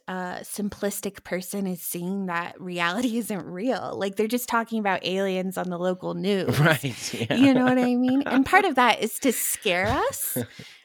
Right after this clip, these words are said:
Speaker 1: Part of it is to scare us and to get us to believe into government more.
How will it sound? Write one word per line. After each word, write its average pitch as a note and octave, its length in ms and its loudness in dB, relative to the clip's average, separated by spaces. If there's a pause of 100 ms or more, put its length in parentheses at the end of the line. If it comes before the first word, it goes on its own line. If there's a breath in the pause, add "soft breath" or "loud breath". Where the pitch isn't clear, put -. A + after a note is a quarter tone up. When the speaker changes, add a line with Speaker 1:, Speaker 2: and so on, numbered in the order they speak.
(140 loud breath)
Speaker 1:
Part C#4+ 220 2
of D4 140 2
it C4+ 120 2
is A#3+ 140 -4
to A3 80 -2
scare F3+ 340 -2
us F3+ 220 -4
and G3+ 180 -6
to F3+ 120 -6
get - 100 -4
us F3+ 200 -4
to F#3+ 100 -6
believe F3+ 340 -6
into F3+ 220 -8
government F3+ 680 -6
more. E3+ 460 -8